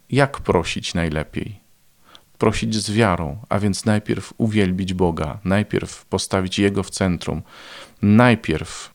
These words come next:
okazać całą swoją dyspozycyjność, że przecież Bóg wie najlepiej, co jest najlepsze i wie też, czego my potrzebujemy.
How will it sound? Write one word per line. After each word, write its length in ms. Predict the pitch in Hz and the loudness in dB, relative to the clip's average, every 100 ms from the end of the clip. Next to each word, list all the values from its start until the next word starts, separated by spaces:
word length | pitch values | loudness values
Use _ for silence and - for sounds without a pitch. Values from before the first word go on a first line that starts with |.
| - | -2
okazać 720 | 117 - 120 107 87 - - | -2 2 2 4 2 -2 -6
całą 280 | - 98 101 | 0 2 2
swoją 320 | - 107 107 | 2 2 4
dyspozycyjność, 1080 | 107 - 107 101 95 120 101 80 82 - - - - - - | 2 0 -2 -4 -2 0 0 0 -6 -12 -16 -20 -20 -16 -4
że 160 | 98 | -2
przecież 540 | 92 107 - 95 - - _ - | -2 -2 0 -2 -4 -8 _ -4
Bóg 260 | 98 107 | 0 2
wie 140 | 101 107 | 2 4
najlepiej, 400 | 101 98 104 92 | 4 2 0 -2
co 120 | 101 | 0
jest 220 | 87 - | -2 0
najlepsze 520 | 92 87 82 - - - | 0 2 0 -4 -8 -4
i 140 | 120 104 | 0 2
wie 200 | 104 120 | 4 2
też, 260 | 107 - | 0 -2
czego 240 | - 95 98 | -2 0 2
my 120 | 92 | 0
potrzebujemy. 840 | - - - 90 85 80 73 73 | -2 -4 -2 -2 0 -2 -2 -6